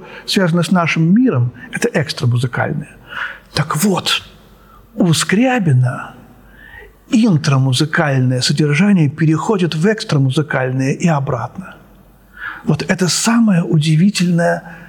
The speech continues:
качество, которое ни у кого из композиторов нет. И, может быть, у него самое,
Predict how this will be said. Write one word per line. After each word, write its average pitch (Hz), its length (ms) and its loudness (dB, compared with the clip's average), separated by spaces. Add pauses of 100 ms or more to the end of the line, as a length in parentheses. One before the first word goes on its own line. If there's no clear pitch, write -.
(140)
качество, 202 320 0
которое 175 320 2
ни 185 100 4
у 185 140 4
кого 190 480 2
из 165 220 0
композиторов 165 1040 0 (260)
нет. 185 300 2
И, - 80 -2
может 175 180 2
быть, 156 120 2
у 165 40 2
него 165 160 2
самое, 156 400 0